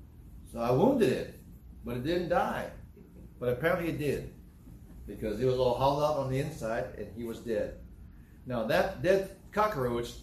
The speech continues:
means nothing to me. I'm happy to kill it,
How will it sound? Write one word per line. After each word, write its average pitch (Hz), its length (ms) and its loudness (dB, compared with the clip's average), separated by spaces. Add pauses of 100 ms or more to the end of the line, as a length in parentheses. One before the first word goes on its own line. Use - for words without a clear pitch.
(420)
means 143 220 -2
nothing 180 360 0
to 135 80 -2
me. 113 380 -4 (400)
I'm 139 200 0
happy 180 300 0
to 214 80 4
kill 233 220 2
it, - 200 -2